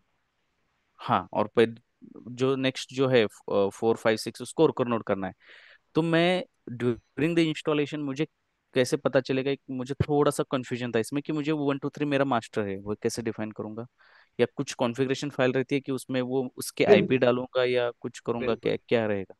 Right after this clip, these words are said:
Speaker 2: देखो, अगर आप तीन मशीन को master बना रहे हो, ठीक है?
Speaker 1: हम्म, हम्म, हम्म, हम्म।
Speaker 2: तो आपको balancer चाहिए।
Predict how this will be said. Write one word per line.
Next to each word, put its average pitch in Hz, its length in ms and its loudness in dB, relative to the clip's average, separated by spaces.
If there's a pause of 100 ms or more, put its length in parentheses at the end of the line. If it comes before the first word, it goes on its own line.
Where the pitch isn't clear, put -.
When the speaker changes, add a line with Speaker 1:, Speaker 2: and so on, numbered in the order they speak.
Speaker 2:
देखो, 120 200 -6
अगर 120 440 -2
आप 120 420 0 (1900)
तीन 170 200 2
मशीन 135 380 -2
को 170 180 -4
master 120 360 -4
बना 101 180 -4
रहे 90 120 -10
हो, 87 140 -14
ठीक 147 140 0
है? 180 60 0
Speaker 1:
हम्म, 135 440 -8
हम्म, 110 260 -8
हम्म, - 280 -16
हम्म। 92 120 -12 (220)
Speaker 2:
तो 156 60 4
आपको 139 360 4
balancer 110 520 2
चाहिए। 90 260 -16